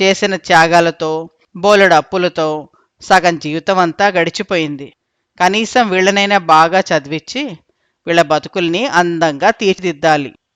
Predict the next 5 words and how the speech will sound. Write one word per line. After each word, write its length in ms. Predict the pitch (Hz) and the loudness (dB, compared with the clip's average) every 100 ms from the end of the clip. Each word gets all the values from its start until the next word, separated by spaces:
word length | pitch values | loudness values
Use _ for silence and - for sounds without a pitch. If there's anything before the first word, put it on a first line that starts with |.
| _ _ | _ _
పార్వతితో 560 | 165 156 160 160 165 196 | 2 4 2 -4 -6 -4
తరచుగా 560 | 185 160 160 165 160 180 | -2 -2 -2 -6 -2 0
అనేవాడు. 540 | 156 147 127 123 120 _ _ _ 175 | 0 -2 -4 -8 -14 _ _ _ 2
అదే 280 | 185 262 | 4 4
తపనతో 880 | 294 214 - 202 202 214 190 147 156 | 4 2 2 0 -2 -2 -2 -2 -6